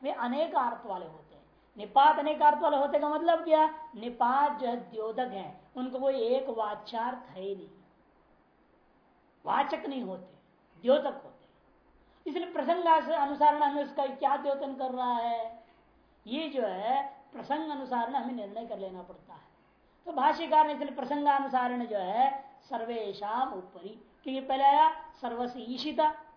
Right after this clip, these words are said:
अतएव सर्वेशाम उपरि, इसलिए परि का अर्थ व्यापकता में नहीं घटाते हुए ऊपर अर्थ में प्रसंगवशात ले लिया गया।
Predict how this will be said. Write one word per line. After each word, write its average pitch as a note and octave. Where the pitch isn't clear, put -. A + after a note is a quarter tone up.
अतएव D#4+
सर्वेशाम G3
उपरि, B3+
इसलिए D4+
परि E4+
का D#4+
अर्थ B3+
व्यापकता B3
में C#4
नहीं C4+
घटाते A#3
हुए F#3+
ऊपर B3
अर्थ F#3+
में E4+
प्रसंगवशात A3
ले A3+
लिया E3
गया। -